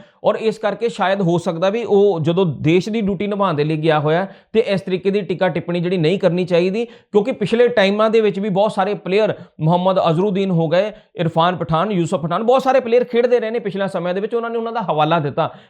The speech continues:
ਕਿ ਜਦੋਂ ਦੇਸ਼ ਦੇ ਲਈ ਕੋਈ ਵਿਅਕਤੀ ਖੇਡਣ ਦੇ ਲਈ ਜਾਂਦਾ ਤੇ ਐਸੀਆਂ ਟੀਕਾ ਟਿੱਪਣੀਆਂ ਜਿਹੜੀਆਂ ਉਹ ਨਹੀਂ ਕਰਨੀਆਂ ਚਾਹੀਦੀਆਂ ਔਰ ਇਹਨਾਂ ਚੀਜ਼ਾਂ ਦੇ ਉੱਪਰ ਸਿਆਸਤ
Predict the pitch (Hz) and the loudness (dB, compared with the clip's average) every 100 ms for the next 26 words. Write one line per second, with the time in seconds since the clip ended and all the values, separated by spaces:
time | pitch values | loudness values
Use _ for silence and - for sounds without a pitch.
0 | - 240 202 240 202 214 180 233 226 226 | -6 0 2 4 2 2 2 0 0 -2
1 | 220 165 - 170 165 202 185 180 208 214 | -2 -4 0 2 2 0 0 2 2 2
2 | 180 156 180 214 - 170 165 190 208 208 | 2 0 0 0 0 0 0 -2 -2 -4
3 | _ _ 208 202 202 190 185 185 170 175 | _ _ -4 -2 -2 -4 -4 -4 -2 0
4 | 196 208 196 175 202 190 175 180 180 185 | 2 4 4 4 2 2 2 2 2 2
5 | 233 233 - 220 247 196 180 180 175 202 | 2 2 2 2 0 0 -2 -2 -2 -6
6 | 170 175 160 - - | -4 0 0 -2 -10